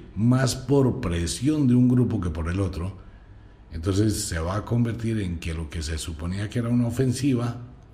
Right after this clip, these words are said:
va a ser netamente defensiva. Esto es una situación que va a ser muy difícil mirar por la cantidad de contradicciones que hay dentro de la misma situación.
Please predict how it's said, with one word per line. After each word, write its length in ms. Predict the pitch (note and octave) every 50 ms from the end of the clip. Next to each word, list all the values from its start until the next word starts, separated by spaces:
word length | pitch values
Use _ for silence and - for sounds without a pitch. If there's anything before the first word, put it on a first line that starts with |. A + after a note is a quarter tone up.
| - G2
va 80 | G#2 G2+
a 60 | G2
ser 200 | F#2 G#2 G#2+ G#2
netamente 600 | G2+ G2+ G2 F#2 E2+ F#2 F#2 F#2 F2+ E2+ E2+ F2+
defensiva. 720 | F2 E2+ D#2 - - E2 E2 D#2 - F2 E2+ D#2+ D#2+ D#2 - - - - - - - - - - - - - - - - - - - -
Esto 140 | - - C#3
es 60 | C3+
una 240 | C3+ D3 D3 D3 C#3
situación 680 | B2 B2+ - G#2 G2 F2 F2 G2+ G#2+ A2 A#2+ A2 - - - - - - - - - -
que 580 | G2 F#2 F2 E2+ E2 E2 D#2+ E2 E2 E2 - - - - - - - - - - - - - - - - - -
va 100 | G#2+ A#2+
a 40 |
ser 200 | G#2 A2+ C3 C3 C3 C3+
muy 840 | C#3+ D3+ D3+ E3 F3 F3+ F#3 F#3+ G3 G3+ G#3 G#3 G#3 G#3 F#3 E3 C#3+ B2+
difícil 680 | A#2+ D3+ D3 A#2 - B2+ - - - B2+ C3 B2+ A#2 G#2
mirar 760 | F#2+ F2+ E2+ E2 E2+ E2+ E2 E2 F2 G2+ G#2+ - - - - - - - - - - - - - - - - - -
por 240 | - G2 G2 F#2 F#2
la 160 | F#2+ F#2 E2+
cantidad 480 | F2 G2+ F#2+ F#2+ F2+ F2 G2 F#2+ G2 A#2+
de 80 | B2+
contradicciones 1400 | A#2+ B2+ B2 A2 G2+ E2+ - F#2+ F2+ F2 E2+ E2 E2 D#2 C#2+ - - - - - C#3+ D#3 D#3 D3 C3+ A#2+ - -
que 240 | - - F2+ E2+ E2
hay 280 | D#2 D#2 E2 F2 G2 - - - - - - - - - - - - - -
dentro 260 | D#2+ F#2 F#2 F2 F2 F2
de 60 | E2+
la 80 | E2+
misma 220 | F2 F#2 G2+ A2 A2
situación. 680 | A2 G#2 F2+ F2+ D2+ D#2+ A2 B2+ B2 G#2+ - - -